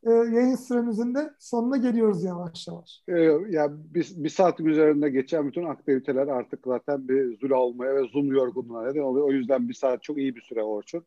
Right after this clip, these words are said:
Speaker 2: Ben herkese güzel bir hafta sonu diliyorum. Yani önümüzdeki günlerde zaten bu platformla ilgili, e, işte, e, daha, e, sadece buna dönük, e, bir takım sunumlarımız,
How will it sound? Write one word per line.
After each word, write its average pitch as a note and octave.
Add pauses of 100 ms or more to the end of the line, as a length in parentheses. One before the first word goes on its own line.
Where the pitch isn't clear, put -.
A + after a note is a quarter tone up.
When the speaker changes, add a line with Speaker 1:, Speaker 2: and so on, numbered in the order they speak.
(540)
Speaker 2:
Ben F#3+
herkese F3+
güzel E3+
bir D#3
hafta D#3
sonu D3+
diliyorum. B2+
Yani C#3
önümüzdeki D3+
günlerde D3
zaten C#3
bu C#3 (460)
platformla C#3+
ilgili, C3+
e, B2
işte, -
e, A#2+
daha, C3+
e, B2+ (1000)
sadece C#3+
buna C#3
dönük, C#3
e, C3
bir B2+
takım B2+
sunumlarımız, C3+